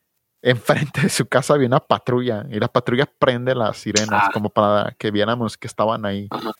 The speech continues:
Speaker 1: Como que pensó que íbamos a... Como a robar, güey, no sé.
Speaker 2: Mm.
Speaker 1: Y pues ya cuando vio que se bajó la morra, güey, o sea, se baja la chica, la chava, se baja, se mete a su casa y, pues, yo ya me fui.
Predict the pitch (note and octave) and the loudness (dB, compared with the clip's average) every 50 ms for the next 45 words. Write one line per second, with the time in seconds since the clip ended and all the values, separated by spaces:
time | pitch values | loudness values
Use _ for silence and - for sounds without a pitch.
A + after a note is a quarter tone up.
0 | _ _ - B2+ A#2+ A#2+ - C3 - - A#2+ A2+ - A#2 A2+ - - C#3+ C#3 C#3+ | _ _ -2 -2 -2 0 -2 -2 -2 -2 -2 0 0 0 0 0 0 0 0 2
1 | C#3+ C3+ B2 - - G2 F2+ - - _ _ _ _ _ _ _ _ _ _ _ | 0 0 -2 -2 -2 -2 -2 -2 -6 _ _ _ _ _ _ _ _ _ _ _
2 | _ _ _ _ _ _ _ _ _ _ _ _ _ _ _ _ _ _ - A2 | _ _ _ _ _ _ _ _ _ _ _ _ _ _ _ _ _ _ -6 -2
3 | G2+ G2+ G#2 G#2 G2 F#2 F2+ F2 F#2 - B2+ G2 F#2+ F#2 F#2 F#2+ G#2+ - - - | 0 0 2 2 2 0 0 0 0 0 -2 -4 -6 -6 -8 -8 -8 -8 -8 -10
4 | G2 G#2 _ - - - A#3+ - _ _ _ _ _ _ _ _ _ _ _ _ | -10 -12 _ -18 -20 -20 -20 -20 _ _ _ _ _ _ _ _ _ _ _ _
5 | _ _ _ _ _ _ _ _ _ - B2+ B2 - C3+ A2+ A#2+ A2+ - C#3+ C#3+ | _ _ _ _ _ _ _ _ _ -4 -4 -2 0 2 2 2 2 2 2 0
6 | C3+ A#2+ A2+ G#2+ - - B2 - B2+ G#2+ G2 - - A2 G#2+ A2 A2 G#2+ G2+ G2+ | 2 2 2 0 0 -4 -6 -4 -2 -4 -2 -2 0 0 0 0 -2 -2 -4 -6
7 | - A2+ A2 A2 A#2+ - - _ _ _ _ _ _ _ _ _ _ _ _ _ | -6 -6 -6 -6 -8 -8 -10 _ _ _ _ _ _ _ _ _ _ _ _ _
8 | - - D#3 C3 - A#2+ - B2 A#2 A2+ A#2 - C#3+ C3+ B2 - - - A#2+ - | -18 -16 -12 -10 -6 -2 2 4 4 4 4 4 2 2 2 0 -2 -6 -4 -2
9 | - - - - _ _ - - - - A#2 B2 D3 - _ _ _ _ _ _ | -4 -4 -6 -8 _ _ -20 -12 -4 -2 0 0 -2 -2 _ _ _ _ _ _
10 | _ _ _ _ _ _ _ _ _ _ _ _ _ _ _ - G#2 A2 C3 - | _ _ _ _ _ _ _ _ _ _ _ _ _ _ _ 2 4 4 4 4
11 | D#3+ D3+ - B2 A2 A2+ - C#3+ C#3 B2 - - A#2+ C3+ - - - - - - | 4 0 0 0 0 0 0 0 0 0 0 0 0 0 0 -2 -4 -4 -6 -8
12 | - G#2 G2+ A2+ G#2 G2+ G#2 G2+ G2+ F#2+ E2 G2 F#2+ F#2+ - - B2+ C#3 E3 C4+ | -8 -6 -2 0 2 2 4 4 4 2 2 0 -4 -8 -2 2 2 2 2 0
13 | - | -4